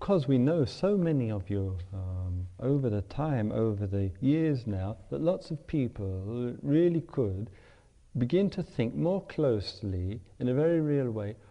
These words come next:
"What can I do in my particular area? What, what way can I contribute?" And to the establishing of a, basically a, a support system for people. It might be just saying,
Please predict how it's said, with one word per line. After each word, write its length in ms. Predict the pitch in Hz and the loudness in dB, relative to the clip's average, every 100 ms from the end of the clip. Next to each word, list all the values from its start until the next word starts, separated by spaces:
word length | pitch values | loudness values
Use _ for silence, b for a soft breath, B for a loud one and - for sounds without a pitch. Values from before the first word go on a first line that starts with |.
| b | b
"What 320 | 185 - - | -6 -6 -8
can 180 | - 151 | -2 0
I 180 | 156 147 | 4 2
do 320 | 104 127 123 | 2 2 2
in 140 | 117 | 0
my 180 | 123 123 | -2 -4
particular 680 | - 120 - 135 - 110 101 | -6 -10 -6 -6 -4 -6 -6
area? 460 | 104 104 101 90 90 | -8 -6 -4 -4 -4
What, 180 | 87 95 - | -6 -10 -10
what 200 | 160 185 | -2 -2
way 220 | 175 156 139 | 2 0 2
can 200 | 131 135 | -2 -4
I 240 | 123 117 - - - - - | -4 -4 -6 -20 -20 -20 -10
contribute?" 800 | 110 95 - 117 98 87 - - - _ - - _ _ _ _ _ - _ _ _ _ _ _ - - | -6 -6 -2 -2 0 -4 -6 -16 -20 _ -20 -20 _ _ _ _ _ -20 _ _ _ _ _ _ -20 -16
And 480 | 117 104 101 101 107 - | -8 -4 -4 -4 -4 -6
to 460 | - 143 143 143 139 B B B | 0 2 6 4 2 B B B
the 80 | 120 | -2
establishing 880 | 110 - 147 151 143 135 147 135 127 | -2 0 2 2 0 -2 0 0 0
of 140 | 104 | 0
a, 120 | 98 - B B B - - | -2 -4 B B B -14 2
basically 680 | 214 208 196 - 117 123 - | 2 2 -4 0 2 2 -2
a, 260 | 120 117 - | -10 -6 -8
a 40 | |
support 640 | - 120 - - 240 - | -6 -6 -6 -4 -4 -4
system 520 | - - 85 - 90 87 | -10 -10 -10 -8 -10 -10
for 80 | - | -12
people. 520 | - 101 87 - 78 - - - - _ | -10 -6 -6 -8 -14 -14 -20 -20 -20 _
It 120 | 165 170 | -4 0
might 260 | 190 208 | 2 2
be 120 | 151 | 2
just 300 | 143 175 - - | 2 0 -2 -2
saying, 360 | 135 131 135 | 0 0 0